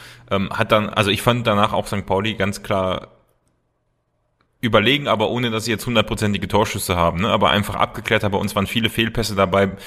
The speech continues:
Wie du gesagt hast, die Mitte war nicht, also es, wenig Struktur, wenig nach vorne. Ähm, da hast,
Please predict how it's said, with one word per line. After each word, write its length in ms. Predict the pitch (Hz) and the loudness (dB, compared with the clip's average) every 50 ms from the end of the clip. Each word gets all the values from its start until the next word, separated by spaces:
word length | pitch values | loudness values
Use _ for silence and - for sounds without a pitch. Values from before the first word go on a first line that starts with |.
| - - - - | -18 -16 -8 -4
Wie 40 | |
du 100 | 104 107 101 | 0 2 4
gesagt 260 | 104 101 110 104 - | 4 4 2 2 0
hast, 140 | 117 - - | -4 -4 -2
die 80 | 107 | -2
Mitte 500 | 101 104 113 110 127 127 120 117 110 - - 62 - - | 0 0 0 2 2 2 2 2 0 -2 -8 -12 -8 -2
war 120 | - 104 107 | -2 0 0
nicht, 140 | 107 104 104 | 0 0 0
also 140 | 101 98 | 0 0
es, 140 | 98 90 - - - - - - - - - - - - - _ _ - | 0 -2 -4 -6 -10 -14 -14 -16 -18 -18 -16 -16 -16 -16 -18 _ _ -4
wenig 280 | 98 104 113 120 110 | -2 0 0 0 -2
Struktur, 560 | - - - 101 - - - 131 131 135 120 | -2 -4 -6 -10 -8 -6 -2 0 2 2 2
wenig 260 | 110 113 113 113 104 110 | 2 2 0 0 -2 -4
nach 100 | 120 - | -6 -6
vorne. 440 | - - 110 113 117 120 117 117 117 - - - - - - - _ - | -4 -2 0 0 2 0 -2 -4 -6 -8 -16 -18 -18 -18 -20 -12 _ 0
Ähm, 460 | 107 101 101 101 98 98 98 98 - - | 2 2 4 4 2 2 0 0 -2 0
da 80 | 95 92 | 0 0
hast, 240 | 101 101 - - | 0 -2 -4 -10